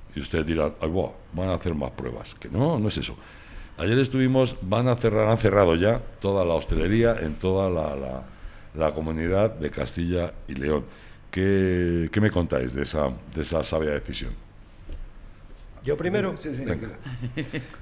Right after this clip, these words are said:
Speaker 2: Sabia decisión.
Speaker 1: Sí, digo yo, ¿no? <laughs> Es que la ironía en la radio se lleva muy mal.
Speaker 2: Bueno,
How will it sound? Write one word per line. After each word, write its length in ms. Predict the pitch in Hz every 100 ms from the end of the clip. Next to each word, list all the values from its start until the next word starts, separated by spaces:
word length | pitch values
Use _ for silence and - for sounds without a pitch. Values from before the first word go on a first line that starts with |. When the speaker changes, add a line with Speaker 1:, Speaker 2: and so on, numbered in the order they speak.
| - - -
Speaker 2:
Sabia 460 | - - 175 190
decisión. 560 | 185 - 165 - 156 123 - -
Speaker 1:
Sí, 80 | - 123
digo 160 | - 90
yo, 160 | 98
¿no? 120 | 101 -
<laughs> 140 | 107 -
Es 80 | -
que 80 | 107
la 100 | 104
ironía 340 | 95 113 117
en 60 | 117
la 100 | 110
radio 280 | 117 123 104
se 80 |
lleva 160 | 98 98
muy 160 | 85 87
mal. 120 | 80
Speaker 2:
Bueno, 200 | 107